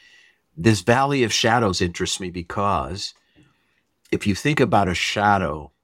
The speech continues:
no matter how long or how dark it is, a shadow is actually proof of light. You cannot have a shadow unless the light is shining. It's obstructed, maybe obstructed by disease or obstructed by grief,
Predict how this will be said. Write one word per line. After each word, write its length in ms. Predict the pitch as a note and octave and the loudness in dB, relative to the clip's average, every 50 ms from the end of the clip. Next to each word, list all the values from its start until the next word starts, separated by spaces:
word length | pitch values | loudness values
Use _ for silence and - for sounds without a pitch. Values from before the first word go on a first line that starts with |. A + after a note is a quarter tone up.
| _ _ _ - | _ _ _ -6
no 100 | G2+ G#2 | -4 -2
matter 240 | G2+ G#2+ G2+ G2 F#2 | 0 0 0 0 0
how 240 | - - A#2 A#2 A#2 | 0 0 2 2 2
long 560 | G#2 G2 G#2 G#2 G#2+ G#2+ G#2+ G2+ F#2+ F#2 - _ _ _ - | 2 0 -2 -2 -2 -2 -4 -4 -6 -8 -10 _ _ _ -10
or 120 | - E2+ - | -8 -6 -4
how 180 | - G#2 F#2+ | -2 -2 -2
dark 420 | E2+ E2+ F#2 G2 A2+ B2+ B2 - - | -2 -2 -2 -2 -2 -2 -4 -6 -8
it 100 | E2+ E2 | -10 -10
is, 360 | - - - - - - - _ _ _ _ _ _ - | -12 -16 -16 -18 -18 -18 -20 _ _ _ _ _ _ -20
a 60 | - - | -16 -10
shadow 680 | - - - - - C3 C#3+ D#3+ D#3+ C3+ G2+ F#2 F2+ | -6 -2 0 0 0 0 -2 -2 -2 0 0 -2 -2
is 280 | - F2+ F#2 - - _ - | -4 -4 -6 -8 -8 _ -4
actually 580 | - A#2 A#2+ - - - - C#3+ D3 C#3+ C#3 - | -2 -2 0 0 -2 -4 -2 -2 -4 -4 -6 -8
proof 640 | - - - - - D3+ C#3 - - - - - _ - | -8 -10 -6 -2 0 0 0 0 -4 -10 -20 -20 _ -14
of 160 | - F2 F2+ | -14 -10 -8
light. 360 | G#2 G2+ - - - - - _ _ _ _ _ _ | -6 -6 -6 -8 -10 -18 -20 _ _ _ _ _ _
You 200 | - A#2 B2+ A#2+ | 4 4 4 4
cannot 420 | - - - E3 E3+ E3+ E3+ D#3+ D#3 | 4 -2 -2 0 2 4 4 4 2
have 200 | C#3+ D#3 D3+ C#3 | 2 0 -2 -2
a 40 | C3 | -2
shadow 480 | - - C#3+ C3 D3 D3 B2 F#2+ F#2 | -2 0 0 0 0 0 -2 -2 -2
unless 360 | F#2 F2+ F#2 G2+ A2+ A2 - | 0 0 2 2 2 0 -2
the 120 | - G#2+ G2+ | -2 -2 0
light 260 | G2 G#2 A2+ B2+ B2 | 2 2 2 2 0
is 120 | G#2+ F#2 | -2 -2
shining. 340 | - - B2 B2 A#2+ F2+ - - | -2 -2 -2 -2 -4 -6 -4 -2
It's 200 | A2 A2+ - - | -2 -2 -2 -4
obstructed, 680 | F2+ E2+ - - - D3 F3 G3 - - A2 A#2 - _ _ _ _ _ _ _ _ _ - | -4 -4 -4 -2 2 2 2 2 0 -4 -8 -8 -8 _ _ _ _ _ _ _ _ _ -6
maybe 280 | - F#2+ F2+ E2+ F#2 | -4 -4 -2 -2 -2
obstructed 580 | F2+ F2 - - - - G#2+ G2 - - F#2+ E2+ | -2 -2 -4 -6 -4 -2 -2 -2 -2 -4 -4 -2
by 160 | F#2 F2+ F2 | -2 -2 -2
disease 560 | E2 E2+ F2 E2 F#2+ A2 B2 A#2+ F#2 D2+ - | -2 -2 -2 -2 0 2 2 2 2 -2 -4
or 80 | E2 D2+ | -6 -6
obstructed 480 | C#2+ - - - G#2+ F#2+ - - F2+ E2+ | -6 -6 -4 -2 -2 -2 0 -2 -4 -2
by 140 | F#2+ F2 | -2 -2
grief, 520 | E2+ E2+ F2+ G2+ A#2 B2+ A#2 F2+ - - | -2 -2 -2 0 0 0 0 -2 -6 -16